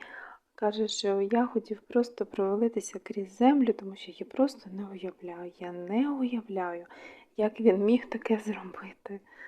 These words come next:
І він змусив вибачитися, і він сказав йому ніколи такого більше не робити. Ну, просто це просто нормально, і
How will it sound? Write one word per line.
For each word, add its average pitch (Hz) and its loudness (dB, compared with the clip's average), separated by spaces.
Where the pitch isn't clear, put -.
І - -2
він 190 -4
змусив 190 -12
вибачитися, 214 -4
і 190 -4
він 220 2
сказав 202 -2
йому 190 -2
ніколи 185 -6
такого 175 -8
більше 208 0
не 185 -10
робити. 185 -14
Ну, 175 -16
просто 214 -8
це - -8
просто - -8
нормально, 220 2
і 196 -2